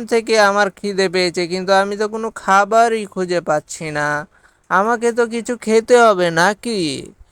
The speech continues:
কিন্তু কি খাবো, কি খাবো আমি? কি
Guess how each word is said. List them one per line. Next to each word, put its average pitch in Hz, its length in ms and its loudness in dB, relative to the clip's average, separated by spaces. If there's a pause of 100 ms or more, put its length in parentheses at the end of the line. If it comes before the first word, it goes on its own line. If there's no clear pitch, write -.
(260)
কিন্তু 247 200 -2 (100)
কি 220 160 -4 (120)
খাবো, 214 420 0 (180)
কি 226 240 -8
খাবো 196 380 -2
আমি? 185 340 -2 (1080)
কি 233 120 -8